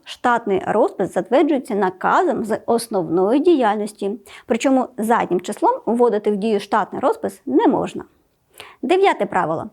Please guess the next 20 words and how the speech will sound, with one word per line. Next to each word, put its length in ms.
Строки 420
зберігання 520
штатного 460
розпису. 400
Вони 280
прописані 480
в 120
переліку 480
п'ятсот 400
сімдесят 420
вісім 300
дріб 220
п'ять. 340
Так, 260
наприклад, 440
на 200
державних 640
і 80
комунальних 540
підприємствах, 680